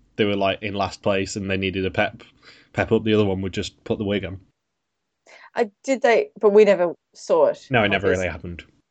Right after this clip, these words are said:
Speaker 2: I thought, I, I bet they thought, "Well, we've gotta do it now. It's our last chance."
Speaker 1: So yeah, they were carrying a pair of wigs for some reason.
Speaker 2: Well, they are very light, those wigs.
Speaker 1: Yeah, but of the ridiculous things that you find in teams' bags,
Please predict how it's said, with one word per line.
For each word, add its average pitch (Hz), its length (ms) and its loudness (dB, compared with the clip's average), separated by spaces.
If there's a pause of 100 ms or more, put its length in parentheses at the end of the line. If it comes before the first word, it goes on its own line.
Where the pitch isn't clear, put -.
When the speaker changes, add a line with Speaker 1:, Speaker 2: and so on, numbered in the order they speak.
(140)
Speaker 2:
I 180 60 -6
thought, 180 400 0
I, 185 220 6
I 196 80 2
bet 196 180 0
they 185 100 6
thought, 160 260 0
"Well, 160 140 -4
we've 160 100 -6
gotta 156 200 0
do 160 80 -2
it 139 100 0
now. 151 240 -10
It's - 180 -18
our 156 120 -8
last - 260 -14
chance." - 340 -16 (280)
Speaker 1:
So - 160 0
yeah, 170 180 4
they 135 160 2
were 131 140 0
carrying 139 420 0
a 135 60 -4
pair 131 240 0
of 117 100 -6
wigs 123 320 -4
for 110 80 -10
some 101 180 -8
reason. 95 300 -8 (400)
Speaker 2:
Well, 240 120 -2
they 277 160 6
are 269 100 4
very 190 220 4
light, - 580 -2
those - 200 -6
wigs. - 520 -8 (240)
Speaker 1:
Yeah, 170 180 6
but 123 180 4
of 143 160 4
the 160 340 4
ridiculous 127 760 -2
things 110 320 -6
that 107 80 -6
you 104 160 -8
find 101 340 -8
in 95 180 -8
teams' 95 300 -10
bags, 87 600 -12